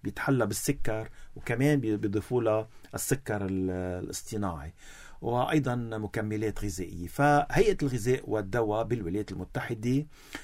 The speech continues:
آه، ما بتنظم مشروبات الطاقة، مشان هيك من الصعب معرفة ما إذا كانت المكونات المكتوبة على العلب هي بالفعل نفس الكميات اللي موجودة بداخلها. غريب، رانيا، إنه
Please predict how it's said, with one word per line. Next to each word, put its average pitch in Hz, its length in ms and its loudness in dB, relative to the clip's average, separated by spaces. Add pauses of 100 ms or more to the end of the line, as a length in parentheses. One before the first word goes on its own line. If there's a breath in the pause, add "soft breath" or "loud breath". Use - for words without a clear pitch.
(280 loud breath)
آه، 113 460 4
ما 131 240 4
بتنظم 113 540 -2
مشروبات 104 640 -2
الطاقة، 95 540 -6
مشان 113 220 -2
هيك 127 520 2 (180 loud breath)
من 135 240 8
الصعب 110 560 2 (140)
معرفة 120 480 2 (160)
ما - 80 -6
إذا 104 220 -8
كانت 113 420 -4
المكونات 113 800 -2
المكتوبة 110 640 2
على 95 200 0
العلب 92 520 -2 (320 loud breath)
هي 110 380 0
بالفعل 135 560 -2 (280 loud breath)
نفس 135 400 -4 (140)
الكميات 104 640 -6
اللي 98 120 -4
موجودة 98 400 -4
بداخلها. 95 460 -8 (280 loud breath)
غريب، 139 360 4
رانيا، 104 420 -2 (360 loud breath)
إنه 104 520 -4